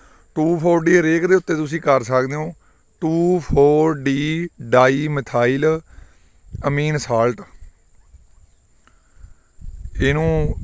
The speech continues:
ਫੁੱਲ ਫਿਲ, ਫੁੱਲ ਨਾਮ ਦੇ ਉੱਤੇ ਹੀ ਤੇ ਜਾਣਿਆ ਜਾਂਦਾ,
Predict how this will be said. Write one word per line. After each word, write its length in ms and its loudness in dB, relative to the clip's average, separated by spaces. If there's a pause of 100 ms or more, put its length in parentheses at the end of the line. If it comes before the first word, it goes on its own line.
(180)
ਫੁੱਲ 240 0
ਫਿਲ, 260 0 (1000)
ਫੁੱਲ 300 0
ਨਾਮ 240 -2
ਦੇ 80 0
ਉੱਤੇ 220 -2
ਹੀ 200 -4 (220)
ਤੇ 120 -4
ਜਾਣਿਆ 320 -2
ਜਾਂਦਾ, 340 -2